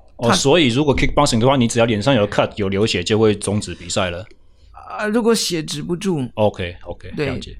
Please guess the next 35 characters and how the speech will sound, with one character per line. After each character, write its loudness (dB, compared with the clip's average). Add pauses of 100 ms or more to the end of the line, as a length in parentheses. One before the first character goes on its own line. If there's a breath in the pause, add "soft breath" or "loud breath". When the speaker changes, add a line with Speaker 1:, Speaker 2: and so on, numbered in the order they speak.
Speaker 2:
他 2
一 4
般 4
是 0 (140)
先 -2
会 2
用 -4
凡 -4
士 -4
林， -4 (460 soft breath)
看 -2
能 -2
不 -2
能 -2 (380 soft breath)
Speaker 1:
嗯。 4
Speaker 2:
止 -2
住 -4
这 -4
个 -4
血， -10
Speaker 1:
嗯。 -4
Speaker 2:
啊， -2
如 0
果 -2 (180)
止 -10
不 -6
住， -6
那 -4
就 -6
终 -8
止 -10
比 -12
赛。 -12 (280)
Speaker 1:
哦， -8
OK。 -16